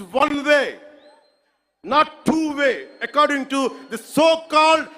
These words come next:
pseudo-secularists. మెకాలే ప్రవేశపెట్టిన పద్దెనిమిదవ శతాబ్దంలో మెకాలే ప్రవేశపెట్టిన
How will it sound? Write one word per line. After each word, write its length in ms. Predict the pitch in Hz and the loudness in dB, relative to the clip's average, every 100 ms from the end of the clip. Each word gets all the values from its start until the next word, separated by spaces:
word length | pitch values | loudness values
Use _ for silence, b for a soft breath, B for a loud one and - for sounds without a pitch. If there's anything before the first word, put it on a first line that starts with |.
| - - | -20 -20
pseudo-secularists. 1300 | - 330 330 330 320 302 - 320 285 269 254 240 - - - - - - - - - - - - - - - - - - _ _ _ _ _ _ _ _ _ _ _ _ _ _ _ - _ _ 147 190 | -2 0 2 4 2 2 -4 -6 -2 -2 0 -2 -8 -20 -20 -20 -20 -20 -20 -20 -20 -20 -20 -20 -20 -20 -20 -20 -20 -20 _ _ _ _ _ _ _ _ _ _ _ _ _ _ _ -20 _ _ -14 -4
మెకాలే 520 | 254 262 302 330 330 320 | -4 2 2 4 2 0
ప్రవేశపెట్టిన 580 | 311 311 302 285 285 285 285 | -2 -2 -4 -8 -6 -8 -6
పద్దెనిమిదవ 480 | 277 262 269 285 277 | -6 -4 -4 -6 -8
శతాబ్దంలో 640 | 269 277 277 262 269 262 214 - - _ _ _ _ _ _ _ _ _ 143 233 | -4 -4 -4 -2 0 0 -2 -8 -20 _ _ _ _ _ _ _ _ _ -6 -6
మెకాలే 460 | 254 277 330 330 320 | -4 0 2 2 -4
ప్రవేశపెట్టిన 580 | 311 311 294 294 294 | -6 -4 -6 -8 -6